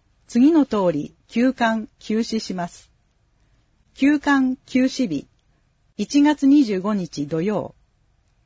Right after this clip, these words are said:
休館施設、柏駅前行政サービスセンター、柏の葉サービスコーナ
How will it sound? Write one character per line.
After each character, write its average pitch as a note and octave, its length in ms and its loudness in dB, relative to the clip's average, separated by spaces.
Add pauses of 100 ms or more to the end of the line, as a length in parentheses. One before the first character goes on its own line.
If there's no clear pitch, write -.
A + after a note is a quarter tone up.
(500)
休 D4 240 0
館 C#4+ 240 2
施 - 140 -6
設、 D#3 440 -4 (640)
柏 C#4 460 -2
駅 C4+ 200 0
前 C4+ 240 2
行 G3 160 0
政 C4+ 320 0
サ B3+ 120 0
ー A#3 40 -2
ビ B3 120 -4
ス - 60 -18
セ A#3 160 -4
ン G3+ 100 -4
タ - 140 -12
ー、 C3 180 -12 (800)
柏 C#4+ 420 0
の C#4+ 80 4
葉 C#4 160 0
サ B3+ 200 0
ー C4 40 0
ビ B3+ 140 0
ス - 120 -18
コ A#3 200 0
ー G3+ 40 -4
ナ C3+ 320 -10